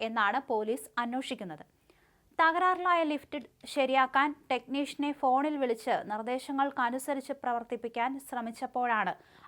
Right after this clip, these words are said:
അപകടം ഉണ്ടായതെന്നാണ് കരുതുന്നതെന്ന് പോലീസ് പറഞ്ഞു. കഴിഞ്ഞ ദിവസമാണ് പവിത്ര ഗോൾഡ് എം ഡി സണ്ണി ഫ്രാൻസിസ്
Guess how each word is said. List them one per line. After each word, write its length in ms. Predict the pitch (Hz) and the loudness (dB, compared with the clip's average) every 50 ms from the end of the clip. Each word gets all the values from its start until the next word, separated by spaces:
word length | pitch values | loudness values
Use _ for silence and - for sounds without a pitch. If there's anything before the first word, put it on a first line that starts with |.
| - - | 0 2
അപകടം 400 | 269 254 311 311 320 330 330 320 - - | 2 2 2 2 2 2 2 0 -2 -2
ഉണ്ടായതെന്നാണ് 840 | 254 247 233 254 247 254 285 285 285 262 233 226 208 202 185 170 - - _ - | -4 -2 2 4 4 4 4 2 0 -2 0 0 0 0 0 -2 -6 -6 _ 2
കരുതുന്നതെന്ന് 680 | 247 247 240 254 247 277 262 269 240 240 220 220 262 294 - - | 2 2 2 2 -2 -2 -2 -2 -2 -2 -2 0 -2 -2 -2 -2
പോലീസ് 400 | 240 240 240 254 277 277 - - - | -2 -2 0 -2 -4 -6 -8 -10 -6
പറഞ്ഞു. 280 | 196 175 175 175 175 185 _ _ _ _ _ _ _ _ _ _ _ _ _ - | -4 -4 -4 -6 -10 -16 _ _ _ _ _ _ _ _ _ _ _ _ _ 2
കഴിഞ്ഞ 240 | - 330 330 339 370 370 | 6 6 6 6 4 0
ദിവസമാണ് 600 | 381 370 359 349 - 359 349 339 330 320 302 262 262 - - | 0 0 0 0 -2 0 2 4 6 6 6 6 4 6 4
പവിത്ര 400 | 269 269 277 285 - 311 311 311 285 262 | 4 4 4 0 0 2 2 2 4 4
ഗോൾഡ് 280 | 294 285 285 262 254 - - 233 247 | 4 4 4 2 0 -2 -4 -4 -4
എം 60 | 247 226 | -2 -2
ഡി 120 | 208 233 269 277 - - | -2 -2 -2 -2 0 0
സണ്ണി 280 | 254 254 254 285 302 | 0 2 2 0 -2
ഫ്രാൻസിസ് 560 | 294 - 285 247 233 240 - 233 226 226 - | -2 0 0 0 0 0 0 0 0 0 -2